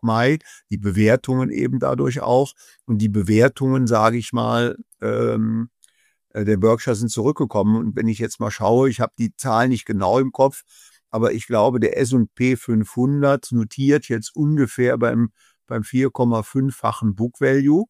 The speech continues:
Ja? Das heißt, du beteiligst, wenn du heute in den S und P fünfhundert investierst, bezahlst du ungefähr den viereinhalbfachen Book Value.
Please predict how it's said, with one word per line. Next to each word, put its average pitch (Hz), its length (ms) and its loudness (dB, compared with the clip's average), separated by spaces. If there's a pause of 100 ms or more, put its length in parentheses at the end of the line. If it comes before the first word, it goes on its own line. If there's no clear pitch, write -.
(280)
Ja? 117 260 -4 (500)
Das 107 140 -6
heißt, 120 300 2
du 113 60 -2
beteiligst, 117 600 0
wenn 117 80 0
du 113 140 0
heute 131 260 2
in 127 80 2
den 120 100 0
S 113 200 -4
und 110 100 -2
P 120 180 -2
fünfhundert 127 640 -2
investierst, 135 800 0 (300)
bezahlst 123 560 -2
du - 100 -6
ungefähr 123 400 -2
den 113 140 -2
viereinhalbfachen 117 840 -4
Book 120 200 -4
Value. 147 400 2